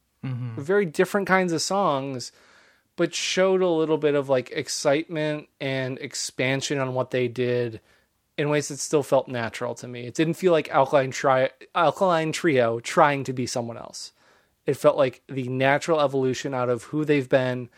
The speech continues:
Speaker 2: where they were, and what w-, they were kind of progressing towards. And I feel like there, this is one of those songs that has always been the big question mark for me of, like, what if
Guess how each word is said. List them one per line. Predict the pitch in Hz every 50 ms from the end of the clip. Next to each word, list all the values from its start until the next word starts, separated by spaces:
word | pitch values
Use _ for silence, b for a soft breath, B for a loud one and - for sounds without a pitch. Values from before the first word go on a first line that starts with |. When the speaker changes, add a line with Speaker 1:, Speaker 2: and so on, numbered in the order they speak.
| B B B B B
Speaker 2:
where | _ 139 139 135 135
they | 127 135 127
were, | 123 120 123 120 117 117 117 117 117 b b b b b b b b b b -
and | 131 127 123 123 117 117 120
what | 139 139 147
w-, | - 135 131 131
they | 127 139 135
were | 135 135
kind | 131 147 143 143
of | 139
progressing | - 147 139 147 160 175 170 - 170 147
towards. | 135 - 135 127 127 127 123 -
And | - - 143 135
I | 131 127
feel | - - 156 151
like | 143 139 131 127 123 - - b b b b b b b b -
there, | - 160 139 151 147 143 -
this | 165 143 147 139 -
is | 156 139
one | 143 151
of | 147 139
those | 139 127 -
songs | 151 139 135 135 123 -
that | 135 120
has | 123 117 -
always | - 147 131 131 127 127 120 -
been | - 131 127 127 123
the | 120
big | 113 - 135 123 123 117 -
question | - - - 131 120 - - - 120 120
mark | 120 117 117 113 -
for | - 123
me | 120 127 123 120
of, | 113 120
like, | 117 107 -
what | 127 123 131 147 156 165 175 - _
if | - 147 139 135 127 - - - - - -